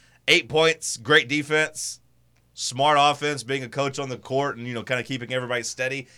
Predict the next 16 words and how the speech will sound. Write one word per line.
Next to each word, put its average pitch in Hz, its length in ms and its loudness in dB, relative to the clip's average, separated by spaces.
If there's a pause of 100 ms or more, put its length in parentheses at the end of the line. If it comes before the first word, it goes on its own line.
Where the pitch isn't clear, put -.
(340)
that, 147 320 6
that 135 260 2
is 147 120 -2
the 131 120 -2
Josiah 123 520 -2
Jordan-James 113 580 -6
that 90 100 -18
Tennessee 107 400 -8
needs. 95 540 -12 (380)
Anything 147 400 0
else 135 220 0
to 117 80 -12
me 113 160 -2
is 95 120 -4
house 95 260 -4
money. 85 280 -16